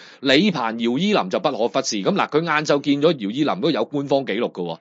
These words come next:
嗰個，嗱，噉鄧小平同佢講乜嘢呢？就係話咩呢？講幾樣嘢啫。第一，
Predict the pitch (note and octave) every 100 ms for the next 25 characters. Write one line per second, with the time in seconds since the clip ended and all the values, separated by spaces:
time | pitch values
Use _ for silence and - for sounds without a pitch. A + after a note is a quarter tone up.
0 | - - - - D#3+ A3 C3 A#2 D#3 E3
1 | C#3+ C#3+ D#3+ D3+ A2 A2 A#2+ G#2+ C#3+ B2
2 | G#2 A#2+ - _ _ - C#3+ C3 C#3 E3+
3 | E3+ - B2+ E3 C3 C#3+ A2 G2 G#2 C3
4 | - B2+ C3 C#3+